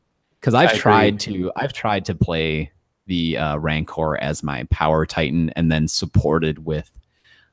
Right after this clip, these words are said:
Speaker 1: like, some Gamorreans and, uh, like, a Claudite, like, an elite Claudite and some other, you know, some other, you know, odds and ends. And it almost never,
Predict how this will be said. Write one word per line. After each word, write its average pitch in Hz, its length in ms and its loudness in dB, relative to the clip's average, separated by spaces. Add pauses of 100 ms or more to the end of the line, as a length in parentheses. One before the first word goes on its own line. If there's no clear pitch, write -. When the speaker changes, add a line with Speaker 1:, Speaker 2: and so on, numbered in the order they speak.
(100)
Speaker 1:
like, 78 200 -2
some 80 220 -4
Gamorreans 101 920 6
and, 80 460 -2
uh, 71 480 -6 (220)
like, 78 220 -10
a 82 280 -12
Claudite, 117 580 4
like, 87 120 0
an 82 60 -4
elite 110 240 0
Claudite 90 720 -2
and 80 160 -4
some 82 140 -8
other, 82 300 -4
you 90 100 -2
know, 80 100 -2
some 107 220 -2
other, 95 340 4 (320)
you 98 140 2
know, 78 200 2
odds 80 280 2
and 78 100 0
ends. 92 320 0 (500)
And 90 80 0
it 107 40 6
almost 123 280 6
never, 90 680 4